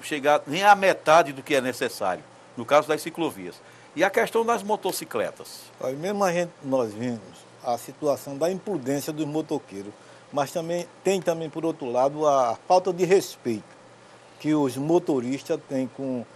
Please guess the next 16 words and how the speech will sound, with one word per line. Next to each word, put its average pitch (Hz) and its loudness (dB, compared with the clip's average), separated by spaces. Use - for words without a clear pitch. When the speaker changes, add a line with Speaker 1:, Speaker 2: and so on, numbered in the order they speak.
Speaker 2:
ciclista, 160 0
com 147 -14
motociclista, 143 -6
porque 160 -6
a 143 -6
gente 180 -6
vê 165 2
que 190 -6
não 185 -2
é 175 2
muito 156 -8
respeitado 131 -4
esse 143 -6
público 127 -8
aqui 120 -4
em 113 -8